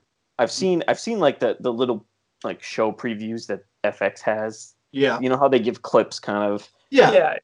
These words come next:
Speaker 1: before the show. You know, I've seen those, and I'm like, "Eh, you know, whatever, whatever, whatever." But, um,
Speaker 2: Trust me, the
Speaker 3: Check
Speaker 2: show
Speaker 3: out
Speaker 2: is
Speaker 3: the movie. Check
Speaker 1: Yeah.
Speaker 3: out the
Speaker 2: the
Speaker 3: movie
Speaker 2: show is
Speaker 3: first.
Speaker 2: really good.
Speaker 1: But, um, I,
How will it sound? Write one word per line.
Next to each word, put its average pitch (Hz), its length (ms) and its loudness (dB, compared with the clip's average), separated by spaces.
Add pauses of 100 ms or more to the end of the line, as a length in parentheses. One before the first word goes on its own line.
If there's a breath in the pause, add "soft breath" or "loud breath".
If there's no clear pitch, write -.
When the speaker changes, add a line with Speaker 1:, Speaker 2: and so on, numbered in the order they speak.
Speaker 1:
before 120 340 4
the 104 80 0
show. - 120 0
You 139 160 0
know, 117 100 4
I've 107 120 2
seen 180 220 -2
those, 110 280 4
and 131 100 -4
I'm 156 80 -2
like, 160 200 0
"Eh, 196 240 4 (500)
you 139 80 -8
know, 104 240 -6 (200)
whatever, 117 260 2
whatever, 123 400 0
whatever." - 340 -6 (640 soft breath)
But, - 100 4
um, 190 100 6
Speaker 2:
Trust 190 160 8
me, 240 40 6
the 233 60 0
Speaker 3:
Check - 100 -10
Speaker 2:
show - 240 0
Speaker 3:
out 160 100 10
Speaker 2:
is - 120 8
Speaker 3:
the 220 80 0
movie. 165 360 -2 (880)
Check - 120 6
Speaker 1:
Yeah. - 160 8
Speaker 3:
out 165 60 0
the 175 40 -2
Speaker 2:
the 160 60 0
Speaker 3:
movie 156 120 -2
Speaker 2:
show 175 200 -2
is 143 140 -4
Speaker 3:
first. - 140 -20
Speaker 2:
really 127 300 -12
good. 104 240 -12 (720)
Speaker 1:
But, 139 240 -4
um, 110 480 2 (720)
I, 139 380 -4